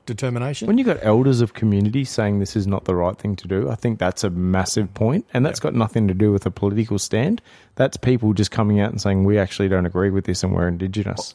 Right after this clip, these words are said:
Speaker 1: Well, and what was really intriguing with, with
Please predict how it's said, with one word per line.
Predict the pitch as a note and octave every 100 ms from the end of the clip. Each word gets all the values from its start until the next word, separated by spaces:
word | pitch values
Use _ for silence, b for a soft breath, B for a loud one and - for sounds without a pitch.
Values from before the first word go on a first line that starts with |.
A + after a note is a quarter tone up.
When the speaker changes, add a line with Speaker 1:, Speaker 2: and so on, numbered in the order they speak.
| -
Speaker 1:
Well, | F#3+
and | G#3
what | A3 -
was | E3+ A2+
really | B2 C#3+ D3 B2+
intriguing | A2 - A2+ A2+ G#2+
with, | G#2 - _
with | B2 G#2 -